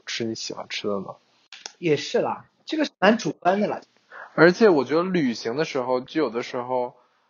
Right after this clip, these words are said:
Speaker 1: 就是你本来身心俱疲，然后你可能一天玩得很累，你就想吃一碗炸酱面，或者吃一个麻婆豆腐，或者是一屉小笼包，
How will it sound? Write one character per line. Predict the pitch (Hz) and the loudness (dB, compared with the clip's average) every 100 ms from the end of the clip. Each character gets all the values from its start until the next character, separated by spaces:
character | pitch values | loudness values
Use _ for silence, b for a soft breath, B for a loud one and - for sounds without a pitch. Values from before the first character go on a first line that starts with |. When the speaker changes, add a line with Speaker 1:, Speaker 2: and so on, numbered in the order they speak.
| _ | _
Speaker 1:
就 | - 143 | -12 -10
是 | - 139 | -8 -8
你 | 120 104 98 - | -8 -8 -10 -2
本 | 107 | 0
来 | 95 104 | 2 2
身 | 120 - 143 147 | 0 -2 -4 -4
心 | 139 131 135 | -6 -8 -8
俱 | 147 113 | -4 -4
疲， | - - 101 101 95 | -6 -8 -6 -6 -8
然 | 123 123 | -10 -2
后 | 120 | -2
你 | 117 | -2
可 | 120 | -4
能 | 107 110 | -4 -4
一 | 127 | -4
天 | - 120 | -2 0
玩 | 110 107 | 4 4
得 | |
很 | 117 - | 2 -6
累， | 113 107 | -6 -6
你 | 107 | -2
就 | 160 | -2
想 | 131 107 - | -2 -6 -8
吃 | - 120 | -4 0
一 | 113 | 4
碗 | 110 98 - _ _ _ _ _ _ | 4 4 -2 _ _ _ _ _ _
炸 | 98 | 2
酱 | 101 98 | 2 0
面， | 101 101 - _ _ _ _ _ _ - | -6 -8 -10 _ _ _ _ _ _ -18
或 | - | -4
者 | 117 101 - | -2 -2 -6
吃 | - 117 | -6 -4
一 | 107 | -4
个 | 107 | -4
麻 | 101 104 | -4 -4
婆 | - 107 | -6 -4
豆 | 113 | -4
腐， | 104 - 151 - _ _ b b b b b - _ _ _ | -4 -14 -20 -20 _ _ b b b b b -20 _ _ _
或 | - 135 | 2 2
者 | 113 | 2
是 | 104 | 0
一 | 110 107 | -2 -2
屉 | - 135 | -2 -4
小 | - 110 | 0 0
笼 | 104 104 | 0 0
包， | 110 107 110 139 | 4 4 2 -8